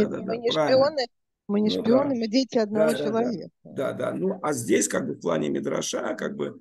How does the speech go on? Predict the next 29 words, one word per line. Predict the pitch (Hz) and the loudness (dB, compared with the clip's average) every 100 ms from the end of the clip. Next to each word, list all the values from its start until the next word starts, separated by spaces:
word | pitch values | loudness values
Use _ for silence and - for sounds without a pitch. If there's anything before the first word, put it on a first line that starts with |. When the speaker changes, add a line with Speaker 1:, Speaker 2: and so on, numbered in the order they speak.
| - _ | -20 _
Speaker 1:
такой, | - - 87 - - _ _ - | -14 -4 -2 -2 -8 _ _ -14
э, | - - - - - - | -10 -8 -8 -8 -8 -8
внутренний | - 180 180 147 131 | 0 2 2 0 -2
подтекст, | 123 143 - 165 190 - | -2 -4 -2 -4 -2 -4
они | 71 | -4
говорят: | 69 73 - - | -2 0 -2 -6
"Кикулану, | 67 - 71 76 90 80 | -12 -4 0 0 0 -2
бней | 117 123 82 | -2 -2 -4
и | - 73 | -6 -6
шихат | - 67 - - - _ _ | -6 -8 -6 -6 -6 _ _
нахну". | - - - - - - _ | -6 -4 -4 -8 -12 -16 _
В | _ | _
каком-то | - - 82 82 | -10 -4 -4 -4
смысле, | 78 78 71 | -8 -8 -8
может, | 69 | -10
конечно, | - 73 | -10 -10
они | 64 | -10
подразумевали, | - - 71 71 76 85 71 - _ _ | -10 -8 -8 -6 -4 -2 -4 -8 _ _
что | - 65 | -12 -8
мы | 73 82 | -4 -4
все | - - 101 107 - _ | -6 -4 -2 -4 -8 _
дети | - - - | -4 -4 -2
одного | 123 120 - | -4 -4 -6
человека. | - - 120 - - - | -8 -8 -6 -6 -10 -16
То | |
есть | - | -12
опять | - - - | -8 -6 -6
это | - 120 | -8 -10
говорит | 117 123 - - | -8 -6 -6 -8